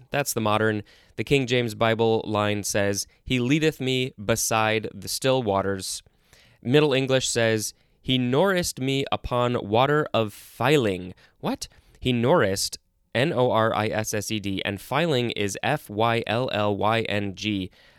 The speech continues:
I just have no context for what that even means. I'm just like Fioland and Gisette and Drayton and Bythe, and it's so amazing. And then the last line in Old English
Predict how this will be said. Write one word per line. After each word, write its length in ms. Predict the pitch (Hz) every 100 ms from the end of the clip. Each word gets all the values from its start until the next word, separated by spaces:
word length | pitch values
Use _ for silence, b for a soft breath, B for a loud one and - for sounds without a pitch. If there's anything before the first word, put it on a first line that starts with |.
| b -
I 140 | 143
just 260 | 156 165 -
have 180 | 117 123
no 420 | 110 113 135 165
context 720 | 160 139 151 160 113 95 -
for 140 | - 107
what 300 | 101 127 -
that 200 | 120 -
even 440 | 110 110 104 98 98
means. 540 | 135 120 92 92 -
I'm 180 | - 107
just 200 | 117 127
like 220 | 139 127
Fioland 560 | - 110 131 123 98 87 -
and 240 | 98 92
Gisette 480 | 107 - 147 - -
and 220 | 98 98
Drayton 580 | 95 107 160 - 107 95
and 220 | 64 95
Bythe, 440 | 92 139 127 104 -
and 200 | 95 87 B B B B -
it's 480 | - - 98 113
so 240 | - 131 120
amazing. 360 | 107 101 101
And 140 | 113 151
then 240 | 170 165 -
the 160 | 117
last 340 | 117 131 135 -
line 340 | 117 113 110
in 140 | 101 101
Old 260 | 139 135
English 440 | 123 117 117 -